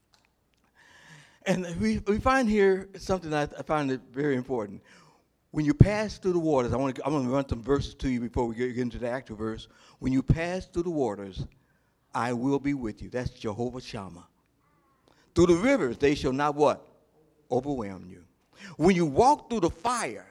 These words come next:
they shall not be what? Burn. And the flame shall not what? Consume you. I am what? The Lord your God, <laughs> the Holy One of Israel, your Savior.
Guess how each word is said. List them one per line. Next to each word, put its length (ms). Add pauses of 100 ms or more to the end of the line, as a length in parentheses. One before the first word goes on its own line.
(520)
they 220
shall 160
not 240
be 60
what? 360 (240)
Burn. 440 (400)
And 160
the 60
flame 400
shall 180
not 240
what? 320 (280)
Consume 600
you. 140 (1700)
I 200
am 280
what? 320 (320)
The 140
Lord 580 (100)
your 400
God, 400 (240)
<laughs> 480
the 120
Holy 380
One 240
of 140
Israel, 580 (220)
your 480
Savior. 560